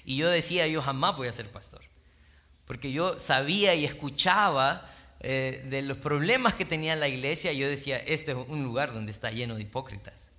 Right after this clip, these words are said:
¿verdad? Se van a pumpunear el pecho todos los domingos". Eso era lo que yo pensaba. Pero, ¿saben? Me di cuenta que ese lugar tenía lugar para un hipócrita más, y era yo.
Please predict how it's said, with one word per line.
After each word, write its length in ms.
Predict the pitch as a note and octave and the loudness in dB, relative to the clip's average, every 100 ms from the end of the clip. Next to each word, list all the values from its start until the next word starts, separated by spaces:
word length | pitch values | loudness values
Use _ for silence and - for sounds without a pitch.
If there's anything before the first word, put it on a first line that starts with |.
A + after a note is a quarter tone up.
| - - - - - - | -20 -20 -20 -20 -20 -12
¿verdad? 320 | A2 C3 D3 | -4 -2 -2
Se 140 | C3 | -2
van 160 | B2 C#3+ | 0 -2
a 100 | C3+ | -2
pumpunear 500 | B2+ G#2+ A#2+ B2+ C#3 | -6 -6 -4 0 0
el 160 | C3 | -2
pecho 360 | - D3+ D3+ G#2+ | -2 -2 -2 -6
todos 200 | A#2 A#2 | -4 -4
los 140 | A#2 | -4
domingos". 560 | G#2+ G#2+ B2+ A2+ G#2 - - - - - | -6 -6 -8 -8 -12 -14 -20 -20 -20 -12
Eso 220 | E3 G#3 | -6 -4
era 100 | G3 | -4
lo 100 | E3+ | -6
que 120 | D3 | -6
yo 140 | C#3+ D3 | -6 -6
pensaba. 600 | C3+ B2+ C#3 - - - - - - | -6 -2 -2 -4 -8 -16 -20 -20 -8
Pero, 160 | C#3+ | -6
¿saben? 400 | D3 F3 F#3+ G3+ G3+ - - - - - | -2 -2 -2 -4 -8 -18 -20 -20 -20 -12
Me 160 | B2+ D3 | -4 -2
di 120 | D#3+ | -2
cuenta 500 | D3 G3+ D#3+ - A2+ | -6 -6 -4 -6 -6
que 80 | E3 | -4
ese 180 | D#3+ F3+ | -4 -4
lugar 500 | E3 D#3 B2+ A2 G#2+ | -2 0 0 -2 -8
tenía 600 | B2+ C#3+ D#3+ D#3+ E3+ - | -6 -4 -4 -4 -8 -12
lugar 640 | B2+ C3+ D#3 C#3+ B2 - | -10 -2 2 2 0 -4
para 180 | B2 A#2 | -6 -6
un 100 | B2+ | -6
hipócrita 460 | A#2+ B2 - - B2 | -8 -10 -10 -10 -8
más, 360 | A2 G2+ G2+ | -6 -6 -8
y 140 | - A#2 | -8 -6
era 120 | G#2+ | -6
yo. 200 | G#2 G#2 | -6 -10